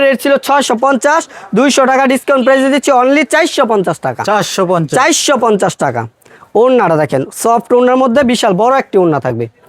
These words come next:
Speaker 1: এই যে দেখেন ওড়নাটা, ওড়নাটা থাকবে বিশাল বড় ওড়না। এরকম এই ডিজাইনের মধ্যে আপনার চারটা কালার রয়েছে, যার যেই কালার পছন্দ নিতে পারবো। রেট পড়বে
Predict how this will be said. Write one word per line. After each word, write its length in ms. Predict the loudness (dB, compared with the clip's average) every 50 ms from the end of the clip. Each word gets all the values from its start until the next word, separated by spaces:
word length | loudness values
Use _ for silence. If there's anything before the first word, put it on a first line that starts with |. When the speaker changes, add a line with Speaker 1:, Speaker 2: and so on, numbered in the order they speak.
| _ _ _ _ _ _ _ _ -2
Speaker 1:
এই 260 | 0 2 2 2 0 0
যে 60 | 0 0 0
দেখেন 200 | 0 -2 -4 -6 -6 -4 -2
ওড়নাটা, 360 | 0 0 0 0 -2 -4 -8 -12 -14 -16 _ _ _ _ _ _ _ _ _ _ _ _ -2 0
ওড়নাটা 280 | 2 2 2 0 0 0
থাকবে 160 | 0 0 2 2 2
বিশাল 220 | 2 2 2 2 2 2 2
বড় 140 | 2 2 2 2
ওড়না। 220 | 2 0 0 0 -2 -4 -6 -12 -20 -10 -4 0
এরকম 240 | 2 2 2 2 2 2 2
এই 60 | 2 2 0
ডিজাইনের 300 | 0 2 2 2 2 0
মধ্যে 140 | 0 0 -2 -2
আপনার 160 | -2 -2 -2 0
চারটা 240 | -2 -2 -2 -2 -2 0 2
কালার 200 | 2 2 4 4 2
রয়েছে, 220 | 2 2 2 0 0 0 -2 -8 -18 -12 _ -2 0
যার 160 | 2 2 2 2
যেই 120 | 2 0 2
কালার 180 | 2 0 0 0 0
পছন্দ 240 | -2 -2 0 0 2 2 2
নিতে 140 | 2 2 2 2
পারবো। 200 | 2 2 2 0 0 -2 -6 -14 -20 -8 -2 0
রেট 180 | 2 2 0 0 _
পড়বে 180 | 0 2 2